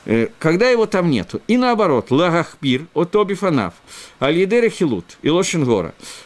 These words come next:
вацат давар диврей шекер. И при нём он тоже хочет высказать на него всякие сплетни, и двар шекер, и рахилут, и лошен гора, и так далее. И есть, который объясняет, что цадик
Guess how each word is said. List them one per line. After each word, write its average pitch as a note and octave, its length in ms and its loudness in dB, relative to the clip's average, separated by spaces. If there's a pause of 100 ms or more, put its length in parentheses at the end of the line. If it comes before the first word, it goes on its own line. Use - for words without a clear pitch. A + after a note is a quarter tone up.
вацат G3 380 2
давар G3 260 2
диврей E3+ 300 0
шекер. - 380 -4 (220)
И F3 100 2
при A3 260 0
нём C#4+ 380 2
он F3+ 220 -2
тоже G3 240 0
хочет D#3 280 -2
высказать C#3 440 0
на A#2 60 0
него A2 300 2 (220)
всякие C3+ 420 -2
сплетни, A2 600 0
и F#2 40 -4
двар A#2+ 240 0
шекер, A#3 420 -2 (240)
и C#3+ 100 2
рахилут, D#3+ 500 0
и A2 340 0
лошен B2 300 -2
гора, C#3+ 260 2
и G#2+ 40 2
так G#2+ 240 -2
далее. G3+ 320 0 (500)
И C#3 80 0
есть, B3 220 2
который A3 340 0
объясняет, D#3+ 560 -2
что - 240 -6
цадик A3+ 600 -2